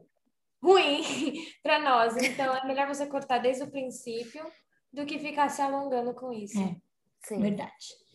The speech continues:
Speaker 2: Bom, e agora a gente vai falar um pouquinho de até onde devo me abrir com um amigo.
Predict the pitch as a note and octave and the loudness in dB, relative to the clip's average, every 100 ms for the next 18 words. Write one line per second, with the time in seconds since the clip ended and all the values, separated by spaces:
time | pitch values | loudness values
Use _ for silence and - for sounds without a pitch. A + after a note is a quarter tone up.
0 | - - - - A#3 G#3+ G#3 G#3+ G#3+ A3+ | -20 -20 -18 0 4 4 4 2 2 2
1 | A3+ A#3 A#3+ G#3+ A3 A3 G#3+ A3 G3+ C4 | 2 0 2 0 2 0 0 -2 -4 0
2 | C4+ C#4+ B3 G3 F#3+ A3 A#3+ A#3+ B3 D4 | 0 0 -4 -8 -4 -2 0 0 4 4
3 | D4 D4+ E4+ B3+ A3 A#3 B3 B3 B3 B3 | 6 4 2 0 2 2 2 0 2 4
4 | B3 G#3 G3+ G3+ - _ - G#3+ G#3 G#3+ | 4 2 0 -2 -4 _ -4 0 2 2
5 | A3+ - | 0 -6